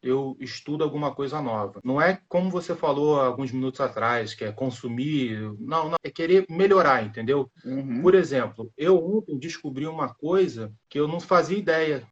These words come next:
Speaker 1: Eu, eu descobri que no anúncio do Story, né, quando você faz o, o vídeo do Story, se você faz um vídeo de mais de quinze segundos, você pode fazer, óbvio, né?
Speaker 2: Uhum.
Speaker 1: Mas quem decide se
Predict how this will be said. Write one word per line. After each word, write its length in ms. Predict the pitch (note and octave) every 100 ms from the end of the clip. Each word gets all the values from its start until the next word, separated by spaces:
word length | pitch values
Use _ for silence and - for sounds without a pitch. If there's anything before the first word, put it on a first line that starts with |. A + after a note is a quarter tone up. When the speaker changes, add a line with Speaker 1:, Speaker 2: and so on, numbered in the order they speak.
| _
Speaker 1:
Eu, 160 | A#2+ A2
eu 100 | C3
descobri 460 | B2+ F3+ - D3+ E3+
que 100 | D#3+
no 140 | D3+
anúncio 400 | D3+ C#3 E3 F3+
do 100 | C#3+
Story, 720 | C#3 - D#3+ F3 C3+ A2+ G#2+ -
né, 200 | B2 C#3+
quando 180 | C3
você 140 | B2 B2+
faz 260 | B2+ A#2+
o, 80 | A2+
o 300 | A2 A2+ G#2+
vídeo 340 | G#2 E3 F3+ B2
do 100 | A2+
Story, 520 | G#2+ D3+ E3+ B2+ G#2+
se 140 | - B2+
você 140 | F3
faz 200 | G3 F#3
um 120 | E3
vídeo 400 | A2 C3+ B2 A2+
de 100 | A2
mais 320 | A#2+ C#3 F#3
de 80 | E3
quinze 340 | C#3+ C#3 C3 -
segundos, 400 | A2 C3+ D#3 A2
você 220 | A2+ -
pode 400 | - C#3+ E3 -
fazer, 240 | A2+ F#2+
óbvio, 380 | G#2 B2 G#2 G#2
né? 240 | A#2 C#3 - _ _ _
Speaker 2:
Uhum. 420 | B2 B2 A#2 C3 A#2
Speaker 1:
Mas 400 | B2 B2+ A#2+ - _ -
quem 260 | F#3+ C4+
decide 880 | A#3+ G#3 D#3 - F3 D3 A2+ A2+ G#2 _ _
se 560 | - - - D#3+ D3 A2